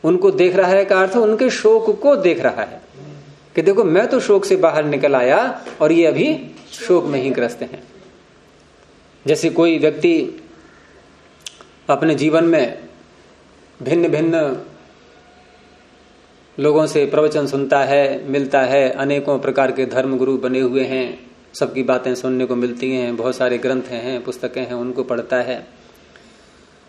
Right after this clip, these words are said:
और उन्हीं में उनको सत्य बातें उसको दिखाई देने लगती हैं, यही सत्य है, यही है।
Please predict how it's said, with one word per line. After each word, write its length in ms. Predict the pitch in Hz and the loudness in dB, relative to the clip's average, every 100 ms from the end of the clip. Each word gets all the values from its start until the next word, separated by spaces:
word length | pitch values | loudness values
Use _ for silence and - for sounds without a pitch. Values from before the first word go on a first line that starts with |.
| _ _ _ | _ _ _
और 120 | 151 160 | 0 2
उन्हीं 280 | 175 185 | 2 2
में 180 | 208 208 | 2 2
उनको 300 | 185 190 196 | 2 2 2
सत्य 280 | 190 190 190 | 0 0 2
बातें 360 | 175 175 190 185 | 2 2 0 0
उसको 240 | 160 175 | 0 -2
दिखाई 300 | 160 147 165 | 0 0 0
देने 200 | 165 160 | 0 0
लगती 280 | 156 131 160 | -2 -2 -6
हैं, 80 | 151 | -2
यही 200 | 135 147 | -2 -2
सत्य 300 | 139 - 143 | -4 -4 -6
है, 340 | 139 139 143 | -6 -10 -12
यही 200 | 120 135 | -12 -12
है। 200 | 127 | -14